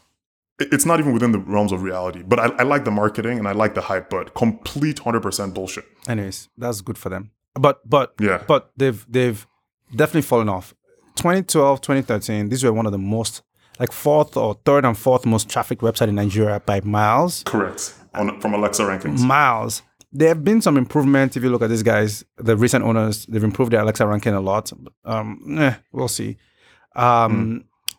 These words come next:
Speaker 2: but it's not, because they're not, um, public about these numbers, not, nor should they be. And they don't necessarily
Speaker 1: Of
Speaker 2: have,
Speaker 1: course.
Speaker 2: like, V C investors. It's a privately held,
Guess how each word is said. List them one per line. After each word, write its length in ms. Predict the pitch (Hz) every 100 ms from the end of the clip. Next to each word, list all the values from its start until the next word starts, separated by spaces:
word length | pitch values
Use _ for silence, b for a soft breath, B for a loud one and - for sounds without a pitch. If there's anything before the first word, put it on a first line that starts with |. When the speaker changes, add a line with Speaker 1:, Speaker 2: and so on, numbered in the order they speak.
| _ -
Speaker 2:
but 460 | 113 120 117 113
it's 160 | 127 -
not, 220 | 135 135 _ _ _ _ _ _ _ _ _ _ -
because 380 | 127 139 156 147
they're 120 | 123
not, 420 | 113 120 127 135 -
um, 520 | 117 110 104 101 101 101 _ _ _ _ -
public 440 | 117 113 160 - -
about 220 | 117 113
these 100 | 110
numbers, 360 | 110 120 151 139 -
not, 200 | 117 113
nor 200 | 107 117
should 200 | - 104
they 120 | 107 98
be. 340 | 101 131 151 _ _ _
And 100 | 113
they 40 | 117
don't 220 | 131 123
necessarily 340 | 120 117 123
Speaker 1:
Of 40 | 117
Speaker 2:
have, 120 | 120
Speaker 1:
course. 40 | 110 104
Speaker 2:
like, 60 | - _ _ _ _
V 140 | 107 120
C 160 | 131
investors. 680 | 110 101 110 104 98 98 107
It's 120 | -
a 40 | -
privately 280 | 113 110 107
held, 240 | 107 104